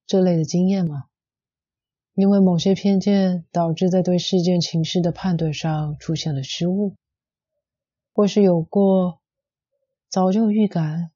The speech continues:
早就知道”这类的念头，而其实是到了事情的结果出现后，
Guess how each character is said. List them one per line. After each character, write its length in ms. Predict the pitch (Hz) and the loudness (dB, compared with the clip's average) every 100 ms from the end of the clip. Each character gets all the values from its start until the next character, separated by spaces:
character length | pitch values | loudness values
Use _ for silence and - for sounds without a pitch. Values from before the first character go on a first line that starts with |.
| _ - | _ -6
早 240 | 165 156 | -2 0
就 80 | 170 | -2
知 160 | 160 180 | 0 0
道” 420 | 202 190 160 - _ _ _ _ _ | 0 -2 -6 -12 _ _ _ _ _
这 160 | - 180 | 0 2
类 160 | 170 | 2
的 140 | 151 151 | 0 0
念 260 | 175 165 | 0 -2
头， 440 | 135 - 131 139 - _ _ _ _ _ _ _ _ _ | -4 -10 -10 -10 -12 _ _ _ _ _ _ _ _ _
而 160 | - 190 | 0 2
其 160 | 220 | 2
实 220 | 220 202 | 2 2
是 120 | 196 202 | 2 2
到 200 | 214 196 | 2 2
了 100 | 185 | 2
事 240 | - 202 | 2 2
情 180 | 185 180 | 2 2
的 120 | 180 | 2
结 180 | 165 170 | 2 0
果 240 | 175 175 | 2 0
出 200 | 156 175 | 0 0
现 280 | 165 190 175 | 0 0 0
后， 480 | - 190 180 175 | 0 0 0 -2